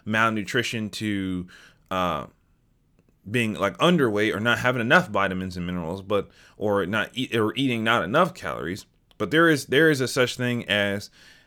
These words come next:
having too many. And arguably, uh, one is more dangerous than the other, but depending on the person's lifestyle, one leads to more issues than the other one.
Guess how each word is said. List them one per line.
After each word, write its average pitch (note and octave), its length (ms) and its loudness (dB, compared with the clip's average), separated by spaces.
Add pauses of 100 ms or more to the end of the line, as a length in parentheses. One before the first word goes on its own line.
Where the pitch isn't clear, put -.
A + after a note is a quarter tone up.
(140)
having A2+ 460 2
too D#3 260 0
many. B2 440 0 (1200)
And A2 380 0 (640)
arguably, D3+ 720 4 (400)
uh, F2+ 200 -8
one D#3 400 4
is B2+ 140 2
more A#2+ 260 0
dangerous A2 420 -2
than G2+ 120 -8
the F#2 140 -2
other, C3+ 320 4
but G#2+ 180 -2
depending G#2 300 -6
on F#2+ 100 -6
the F2+ 60 -6
person's F#2+ 440 -4
lifestyle, G2 760 -2
one A#2 520 0
leads A2 240 -4
to - 100 -8
more G2 300 -4
issues D3+ 500 -2
than D#3 160 -4
the D#3+ 120 -2
other E3 180 0
one. E3+ 260 -8